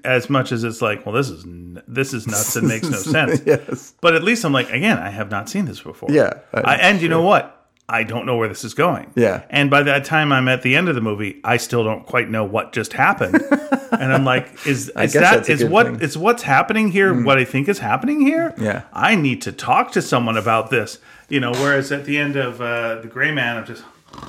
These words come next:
Speaker 1: just like, <laughs> "Well, this is the start of many more adventures." Who gives a shit?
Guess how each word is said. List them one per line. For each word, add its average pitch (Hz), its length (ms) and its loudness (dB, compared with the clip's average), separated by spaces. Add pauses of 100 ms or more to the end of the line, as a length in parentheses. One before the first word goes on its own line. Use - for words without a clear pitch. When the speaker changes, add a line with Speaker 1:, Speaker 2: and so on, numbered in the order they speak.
(800)
Speaker 1:
just 120 220 -14
like, 117 160 -6 (180)
<laughs> 107 60 -4
"Well, 190 280 4
this 185 180 -2
is 170 100 -6
the 175 120 -4
start 175 380 0
of 147 100 -4
many 175 260 -2
more 156 240 -2
adventures." 113 400 -8
Who 226 160 -10
gives 147 220 -12
a 101 100 -16
shit? - 540 -10